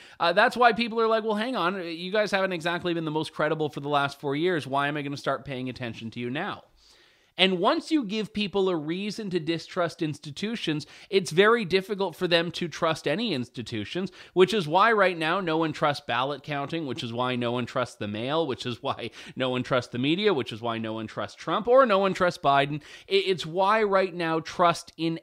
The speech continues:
everything is shattered, and people cannot just have this as a seamless election the way that most elections ha-, have been, generally speaking. I know there are a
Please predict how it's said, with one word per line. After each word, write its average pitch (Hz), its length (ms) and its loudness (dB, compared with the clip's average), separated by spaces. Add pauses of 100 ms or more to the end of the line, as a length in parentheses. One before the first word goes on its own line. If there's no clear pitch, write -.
everything 190 720 -2
is 131 160 -2
shattered, 120 500 -2
and 156 100 -4
people 180 300 -4
cannot 170 360 0
just 175 240 -4
have 160 280 -2
this 147 240 -4 (300)
as 160 180 0
a 151 160 -2
seamless 175 800 -2
election 143 600 -2
the 147 100 -2
way 143 180 0
that 143 220 -2
most 165 400 0
elections 113 500 -4
ha-, 113 120 -8
have 107 260 -6
been, 107 240 -4
generally 151 340 -2
speaking. 135 460 -6
I 127 40 -2
know 123 160 -4
there 120 300 -2
are 110 120 0
a 107 60 -4